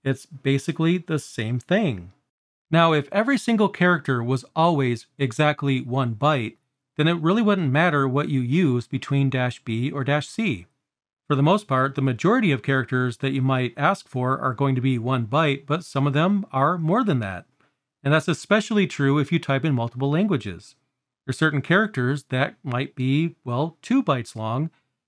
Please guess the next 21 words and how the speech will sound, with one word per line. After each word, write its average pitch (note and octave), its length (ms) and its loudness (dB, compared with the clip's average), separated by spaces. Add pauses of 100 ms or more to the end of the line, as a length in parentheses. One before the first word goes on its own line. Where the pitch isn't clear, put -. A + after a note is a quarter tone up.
and C#3+ 160 2
if D3 160 2 (100)
that's C#3 240 -2
the - 100 -8
case, G#3+ 380 -2
then E3 140 0
it's D#3+ 100 0
going D3+ 200 0
to C#3 60 0
throw C3 220 0
off A#2 140 -4
the C3+ 80 2
output. D3+ 480 -2 (760)
With D3 220 -2
dash C#3 300 0
C, G3 320 2
we're D#3 200 -2
asking C#3+ 380 0
for C#3+ 180 0
characters B2+ 680 -4
specifically, C3+ 1120 -4